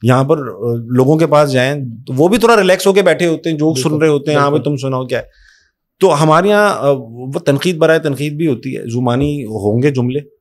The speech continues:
Speaker 1: लेकिन मुझे बताइए कि आप, अ,
Speaker 2: आपको
Speaker 1: को
Speaker 2: कैसे
Speaker 1: कै-,
Speaker 2: पता?
Speaker 1: कैसे
Speaker 2: सिंपल
Speaker 1: पता
Speaker 2: सी बात
Speaker 1: होता
Speaker 2: है,
Speaker 1: है
Speaker 2: अगर
Speaker 1: यार?
Speaker 2: आपको पता है तो बस ठीक है।
Speaker 1: आपको
Speaker 2: वो
Speaker 1: पहले से ही पता है, ये
Speaker 2: आपके
Speaker 1: नॉलेज तो
Speaker 2: आपके
Speaker 1: ज-,
Speaker 2: जहन पहले से,
Speaker 1: ज-,
Speaker 2: इसका मतलब
Speaker 1: जबान
Speaker 2: पहले से
Speaker 1: ज़द-ए-आम
Speaker 2: पहले
Speaker 1: है।
Speaker 2: से,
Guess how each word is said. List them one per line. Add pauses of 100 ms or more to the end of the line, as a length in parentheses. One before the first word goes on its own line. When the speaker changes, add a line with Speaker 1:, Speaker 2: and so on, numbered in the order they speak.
Speaker 1:
लेकिन
मुझे
बताइए
कि
आप,
अ,
Speaker 2:
आपको
Speaker 1:
को
Speaker 2:
कैसे
Speaker 1:
कै-,
Speaker 2:
पता?
Speaker 1:
कैसे
Speaker 2:
सिंपल
Speaker 1:
पता
Speaker 2:
सी
बात
Speaker 1:
होता
Speaker 2:
है,
Speaker 1:
है
Speaker 2:
अगर
Speaker 1:
यार?
Speaker 2:
आपको
पता
है
तो
बस
ठीक
है।
Speaker 1:
आपको
Speaker 2:
वो
Speaker 1:
पहले
से
ही
पता
है,
ये
Speaker 2:
आपके
Speaker 1:
नॉलेज
तो
Speaker 2:
आपके
Speaker 1:
ज-,
Speaker 2:
जहन
पहले
से,
Speaker 1:
ज-,
Speaker 2:
इसका
मतलब
Speaker 1:
जबान
Speaker 2:
पहले
से
Speaker 1:
ज़द-ए-आम
Speaker 2:
पहले
Speaker 1:
है।
Speaker 2:
से,